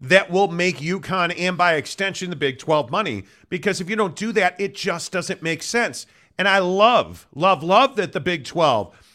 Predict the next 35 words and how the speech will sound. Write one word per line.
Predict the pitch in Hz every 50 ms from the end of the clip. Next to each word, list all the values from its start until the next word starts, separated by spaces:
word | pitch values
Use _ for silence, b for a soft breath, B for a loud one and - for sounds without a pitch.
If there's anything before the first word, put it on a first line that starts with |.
| b b _ -
is | 185 190 175 165 151 - -
weaponizing | - 147 139 156 175 175 - 196 185 165 156 160 151 - 160 156 156 151 156 151 -
basketball | 120 107 - 165 160 160 160 - - 165 143 180 175 175
revenue. | 175 202 233 220 208 165 113 101 92 - _
I | - 165 175
think | - 208 214 208
that's | 208 220 208 196 - -
hugely | 202 214 214 160 165 196 208 202
important. | 190 147 - 202 220 214 127 107 90 b b b b b b b b b
But | - 190 180
if | 175 147 117
you're | 135 180 220 262 254
not | 226 220 214 226 220 -
going | - 185 185 190 196 190 165
to | - - 160
make | 151 156 170 185 185
money | 175 175 175 170 160 156
on | 151 139 123
football | - - 180 - - - 87 71 76 b b b b b b
and | - 165 165
the | 165
rest | 160 156 180 196 190 - -
of | 233 214
the | 220
Big | 160 196 202 165
twelve | - - 180 202 190 180 156 160
is | 160 139
going | - - 180 175
to | 170 147
have | 151 175 175 - -
to | 156
suck | 139 - - - - 196 190 185 -
up | 190 185 185 - -
the | 160 151
losses | 139 143 147 160 175 175 - - - 104 92 95 107 120 - -